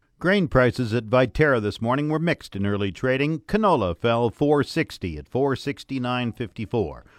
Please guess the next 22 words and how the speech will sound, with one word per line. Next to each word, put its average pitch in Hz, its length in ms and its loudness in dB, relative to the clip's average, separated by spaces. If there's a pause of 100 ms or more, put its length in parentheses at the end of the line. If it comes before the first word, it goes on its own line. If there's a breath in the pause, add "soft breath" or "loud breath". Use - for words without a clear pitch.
(160 soft breath)
Oats 180 320 4
dropped 123 320 2
forty-eight 143 560 2
cents 107 360 -2
at 78 120 -10
one 120 260 -2
sixty-one 117 680 -2
fifty. 90 520 -4 (320 soft breath)
Number 143 220 2
one 131 220 2
red 135 200 0
spring 147 280 -2
wheat 135 220 0
increased 143 600 0 (120)
two - 120 -2
dollars 123 400 4
one 180 240 2
cent 160 320 0 (280 soft breath)
at 117 180 -2
two 160 180 -2
forty-four 123 640 0
eighty-six. 110 680 -4